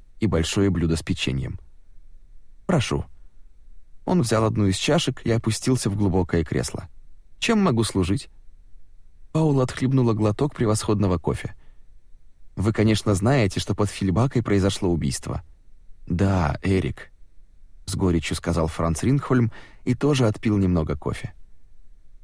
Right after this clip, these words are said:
«Я был совершенно сражен этой новостью. И подумайте только, какой удар для Акселя». «Да, но...» «Да». Мартин был совершенно обескуражен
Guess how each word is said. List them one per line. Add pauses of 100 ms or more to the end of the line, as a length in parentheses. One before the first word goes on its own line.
(260)
«Я
был
совершенно
сражен
этой
новостью. (420)
И
подумайте
только,
какой
удар
для
Акселя». (760)
«Да,
но...» (720)
«Да». (960)
Мартин
был
совершенно
обескуражен